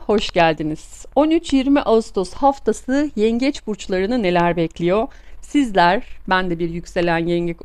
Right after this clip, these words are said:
yengeç olarak bizler için niyetlendim. Umarım güzel bir haftadır, umarım keyiflidir, sağlıklıdır, huzurludur. Düz, yolunda giden işlerimiz olur, keyfine varırız bu haftanın diyelim.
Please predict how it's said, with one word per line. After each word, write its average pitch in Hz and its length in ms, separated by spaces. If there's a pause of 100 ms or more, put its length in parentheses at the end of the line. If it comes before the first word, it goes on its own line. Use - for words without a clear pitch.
yengeç 180 440
olarak 160 500
bizler 202 300
için 214 540
niyetlendim. 170 720 (400)
Umarım 208 340
güzel 160 340
bir 165 100
haftadır, 185 680
umarım 240 340
keyiflidir, 175 640
sağlıklıdır, 165 720
huzurludur. 170 840 (400)
Düz, 247 380
yolunda 208 400
giden 180 260
işlerimiz 170 520
olur, 180 400
keyfine 196 580
varırız 160 260 (100)
bu 165 80
haftanın 170 560
diyelim. 151 340